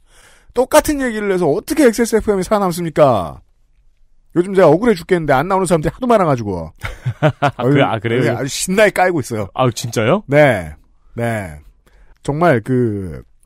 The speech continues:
Speaker 1: 출연 거절이 플로이드 메이웨더라면 저는 그와 십이 라운드째 싸우고 있어요. <laughs>
Speaker 2: 아니, 근데 고무적이네요.
Speaker 1: 왜요?
Speaker 2: 옛날에는 출연 거절 한번 심하게 당하시고 한 일주일 동안 우울증 걸리셨잖아요.
Speaker 1: 그죠. 저 쉬지 않고 들이대고 있어요, 요새. "더 때려봐!" <laughs> 이러면서. <laughs> 방송을 위해서 열심히 하고 있거든요.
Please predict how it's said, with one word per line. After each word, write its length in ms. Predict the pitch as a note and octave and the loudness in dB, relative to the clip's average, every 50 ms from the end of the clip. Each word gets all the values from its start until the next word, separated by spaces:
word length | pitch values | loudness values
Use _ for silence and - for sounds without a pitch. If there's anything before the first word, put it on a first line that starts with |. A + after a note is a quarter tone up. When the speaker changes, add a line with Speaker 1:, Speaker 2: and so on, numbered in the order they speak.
| _ _ _ - | _ _ _ -18
Speaker 1:
출연 440 | - - - B3+ C4 C4 B3+ B3 A3+ | -12 -8 0 2 2 2 2 -2 -6
거절이 800 | - C3 C3+ C#3+ D#3 D#3+ F3 E3 E3 D#3+ D#3+ D#3 E3+ G3+ G3 D3 - | -2 0 0 0 2 2 2 4 4 4 4 2 0 -4 -6 -8 -6
플로이드 460 | - - A#3 B3 B3+ B3+ B3 A#3 G#3+ F3 | -4 -4 -2 0 0 0 0 -2 -4 0
메이웨더라면 800 | B2+ C#3 D#3+ F#3 F#3+ F3+ F3 C#3 D3 C3+ C3 C3+ E3+ F#3 E3 | 2 2 2 4 4 4 4 4 4 4 4 2 0 -2 -4
저는 320 | C3+ - C#3+ D#3+ F#3+ F3+ C#3 | 0 -2 0 0 -2 -6 -6
그와 260 | - - C#3+ E3+ D#3+ | -4 0 2 2 2
십이 300 | - - - - C#4 C#4 | 0 -4 -6 -4 -2 2
라운드째 380 | C#4 C4 B3+ A#3+ G3 F3+ - D#3+ | 2 4 2 2 0 -2 -2 0
싸우고 260 | - F3 D#3 D3 C3 | 4 4 4 4 2
있어요. 240 | A#2 - G2 F#2+ A2 - | -2 -4 -6 -8 -8 -4
<laughs> 840 | - C#4 - - B3+ - - B3+ - - - - - A#3 - - B3 - | -2 -2 0 0 -2 0 0 -4 -2 -2 -6 -4 -4 -8 -6 -4 -2 0
Speaker 2:
아니, 140 | C#3 D3 | 0 0
근데 240 | C#3+ D3 E3+ F3 D#3 A#2+ A#2 - _ G#3 - - - - | 0 0 0 0 0 -2 -4 -6 _ -10 -10 -8 -4 -2
고무적이네요. 720 | C#3+ E3+ G3+ F#3 F#3 E3 D#3 C#3 A#2+ G#2+ G#2 A2 A#2+ A#2+ | 0 0 2 2 2 2 0 -2 -2 -2 -2 -2 -2 -2
Speaker 1:
왜요? 160 | A2+ G2+ G2+ D3+ | 0 0 0 0
Speaker 2:
옛날에는 420 | C#3+ D#3 D#3+ D#3+ - C#3 C3+ B2+ | 0 0 2 2 0 0 -2 -6
출연 300 | - - G#3 A#3+ A#3+ A3 | -8 -4 -2 -2 -2 0
거절 240 | G3 G3 E3 E3+ D#3+ | -2 -2 0 0 -2
한번 320 | F#3 F#3+ F#3 F3 D#3 C3+ B2 | 0 0 0 0 0 -2 -6
심하게 340 | - - A#3 C4 A#3 G#3+ | -8 -4 -2 -2 -2 -2
당하시고 460 | F3 B2 A2+ A#2 A#2+ A2 A#2+ A2+ A2+ A#2 | -2 -2 -2 -2 -2 -4 -2 -2 -2 -2
한 160 | A#2+ A#2 A2+ | -2 -2 -4
일주일 260 | C#3+ G3+ - B3 A3+ | -4 -4 -4 -6 -2
동안 200 | F3+ E3+ C#3 A#2 | 0 0 2 2
우울증 260 | B2 C3+ D3+ - C3+ | 2 0 0 0 -2
걸리셨잖아요. 560 | A#2+ A2+ G#2+ F#2+ F#2+ - G2+ F#2+ A2 E3+ F#3 | 0 0 -2 -2 -4 -4 -4 -4 -2 -2 -2
Speaker 1:
그죠. 180 | C3 - G3+ F3 | 0 2 2 2
저 100 | E3 F3 | 2 0
쉬지 260 | D#3 - - A#3+ A3+ C4+ | -2 -2 -4 0 2 2
않고 160 | B3+ A3 E3+ | 2 2 0
들이대고 260 | F3+ F3+ E3 D#3+ C#3 | 0 2 2 2 0
있어요, 200 | C3 - B2 A2+ | 0 -2 -4 -6
요새. 260 | G#2 F#2+ G2 G2 - - | -6 -8 -10 -12 -14 -4
"더 120 | - F3 | -4 -2
때려봐!" 340 | F3 C#4+ A#3+ A#3+ A3 A3+ D#3+ | 0 2 2 4 4 4 2
<laughs> 160 | - - D#3 - | 2 -4 -4 -2
이러면서. 280 | F3 - D#4 - - | 0 0 0 2 2
<laughs> 1600 | D#3 E3+ - F#4+ D#3+ D3 - - - D3+ - - - D3 C#3 - - C#3+ C#3 C3 - C3+ C#3 C3+ - - A#2 A#2+ - - - A2+ | 2 2 2 2 2 2 2 2 0 0 0 0 -2 -2 -2 -2 -2 -4 -4 -4 -4 -6 -8 -8 -6 -8 -8 -8 -8 -8 -6 -4
방송을 380 | C3+ C#3 D3+ F3 F#3 F#3 F3+ E3+ | -2 0 2 2 2 4 4 4
위해서 260 | E3+ D#3+ E3+ E3 B2 | 2 2 2 0 0
열심히 320 | G#2 B2+ D3+ - A3+ G#3 | 0 -2 -4 -2 -2 0
하고 180 | G3+ G#3+ G#3 F#3+ | 2 2 2 2
있거든요. 540 | - - E3+ E3 F3 F3 F#3 G#3 A3+ A#3 | 2 2 0 2 2 2 2 2 2 0